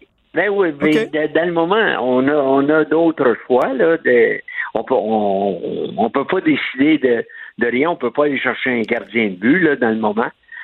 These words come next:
Speaker 1: Donc, on va, on va faire confiance à Allen Montembeault. Puis, j'ai, je suis pas négatif à l'endroit de ces deux gardiens de but,
Speaker 2: Mhm.
Speaker 1: là, parce que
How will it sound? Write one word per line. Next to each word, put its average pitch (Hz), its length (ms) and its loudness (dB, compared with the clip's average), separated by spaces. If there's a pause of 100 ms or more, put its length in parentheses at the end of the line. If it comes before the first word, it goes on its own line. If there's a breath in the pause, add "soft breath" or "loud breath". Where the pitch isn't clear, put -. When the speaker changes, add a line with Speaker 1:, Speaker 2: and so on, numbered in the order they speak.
(160 loud breath)
Speaker 1:
Donc, 143 320 -2
on 117 180 2
va, 127 80 2
on 113 300 2
va 139 140 0
faire 170 220 0
confiance 151 520 0
à 123 120 2
Allen 117 340 0
Montembeault. 113 640 0
Puis, 156 260 2 (1160 loud breath)
j'ai, 180 400 0 (200)
je - 60 -18
suis - 380 -6
pas 220 120 4
négatif 175 640 0
à 123 80 0
l'endroit 117 400 2
de 123 100 -4
ces 113 120 0
deux 107 180 0
gardiens 101 380 0
de - 40 -12
but, - 180 2
Speaker 2:
Mhm. 92 60 4
Speaker 1:
là, 104 80 2
parce 113 240 -6
que 170 220 -2